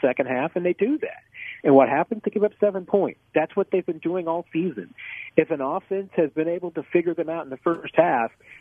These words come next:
they go back to school, figure out what's going wrong, diagram up some solutions, and do things differently. And that, you know, first drive of the second half, you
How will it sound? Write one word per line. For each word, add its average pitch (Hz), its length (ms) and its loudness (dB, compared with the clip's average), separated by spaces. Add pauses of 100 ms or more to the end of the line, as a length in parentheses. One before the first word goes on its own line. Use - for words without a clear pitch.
(140)
they 127 300 6
go 190 200 4
back 175 360 -4 (200)
to 170 80 -12
school, 156 520 2 (220)
figure 151 280 0
out 156 180 4
what's 147 240 -2
going 170 260 2
wrong, 147 460 0 (400)
diagram 156 420 4
up 160 180 2
some 151 220 -10
solutions, 143 540 2
and 131 120 -4
do 139 180 0
things 160 300 -4
differently. 151 560 -4 (400)
And 135 520 4
that, 156 280 6
you 170 140 0
know, 123 180 0 (140)
first 185 200 -4
drive 160 300 0
of 139 60 -6
the 123 120 -8
second 165 260 -2
half, 175 200 -4
you 139 80 -8